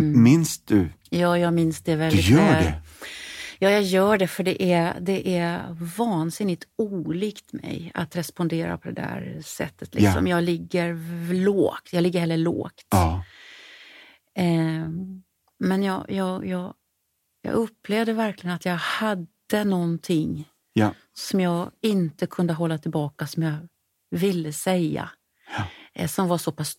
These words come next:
Speaker 2: tydligt i mig, liksom, att jag måste bara säga det.
Speaker 1: Mm.
Speaker 2: Mm.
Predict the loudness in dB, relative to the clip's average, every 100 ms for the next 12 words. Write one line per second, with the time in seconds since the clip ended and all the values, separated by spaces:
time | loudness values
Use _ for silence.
0 | -6 -2 0 0 -2 0 0 0 -4 -4
1 | -6 -8 -10 -8 -8 -8 -10 -20 -12 -2
2 | 0 0 -2 -4 -2 -2 -2 -2 -2 -4
3 | -6 -8 -10 _ _ 4 6 4 -6 _
4 | _ -4 0 2 0 -2 -6